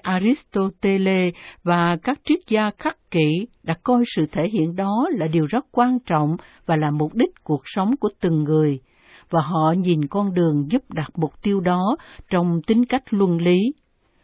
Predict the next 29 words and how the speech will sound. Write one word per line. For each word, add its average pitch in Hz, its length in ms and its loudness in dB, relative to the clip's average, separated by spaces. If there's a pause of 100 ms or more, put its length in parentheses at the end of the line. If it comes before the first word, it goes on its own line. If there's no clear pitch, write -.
(300)
Đối 214 260 4
với 302 160 4
họ 151 340 2
và 156 100 -2
đối 202 260 2
với 277 100 0
các 285 260 -6
triết 302 220 0
gia 196 220 0
Hồi 156 320 0
giáo 170 360 0
và 139 100 -2
Kitô 180 680 -2 (260)
bước 240 280 2
theo 202 320 -2
chân 196 220 0
họ, 143 360 0 (440)
việc 180 240 4
thực 226 220 0
thi 254 180 2
nhân 254 300 4
đức 330 120 0 (260)
hệ 165 160 -4 (180)
tại 147 340 -2
chỗ 151 140 0
hành 165 360 -4
động 143 300 0 (320)
phù 160 260 2
hợp 147 160 -2